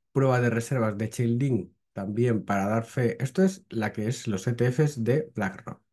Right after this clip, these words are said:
para dar fe de su holdeo de Bitcoin para los E T Fs de Bitcoin. A los proveedores externos se les paga con Link para que proporcionen datos precisos sobre los holdings de Bitcoin de ARK. O sea, que está usando Chainlink como oráculo.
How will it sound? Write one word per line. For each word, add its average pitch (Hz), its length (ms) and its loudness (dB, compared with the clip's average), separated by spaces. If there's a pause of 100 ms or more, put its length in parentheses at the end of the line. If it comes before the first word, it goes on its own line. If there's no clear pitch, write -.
(120)
para 98 400 0
dar 117 260 2
fe 127 200 2
de 113 120 6
su 110 140 -2
holdeo 107 400 2
de 110 240 2 (600)
Bitcoin 120 420 2
para 101 200 -2
los 101 160 -4
E 117 40 -2
T 113 160 -2
Fs 107 220 0
de 107 80 2
Bitcoin. 170 600 2 (1500)
A 107 100 -2
los 107 180 -4
proveedores 120 460 2
externos 131 380 0
se 117 60 -2
les 107 120 -2
paga 120 240 0
con 113 180 0
Link 131 160 0
para 104 160 -2
que 98 80 -4
proporcionen 117 600 -2
datos 127 340 2
precisos 151 440 -2
sobre 113 200 0
los 101 200 -4
holdings 143 340 0
de 123 100 0
Bitcoin 131 400 0
de 120 100 -2
ARK. - 240 -6
O - 60 -18
sea, 110 120 -2
que 110 80 -2
está 113 140 0
usando 135 300 4
Chainlink 147 420 2
como 101 240 -2
oráculo. 90 400 -8